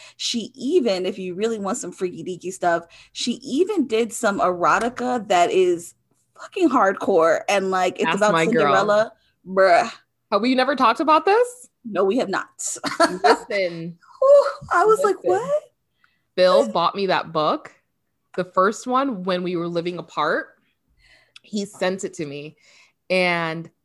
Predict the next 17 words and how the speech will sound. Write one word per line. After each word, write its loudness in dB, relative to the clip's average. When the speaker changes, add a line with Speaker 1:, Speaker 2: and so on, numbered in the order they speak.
Speaker 2:
hooked. -6
Totally 2
hooked. 0
So -2
I 2
have 0
all 0
three -2
of 0
them. -6
Speaker 1:
Yep. -10
Speaker 2:
And 0
I 2
was 0
like, -2
"Anne 0
Rice, -4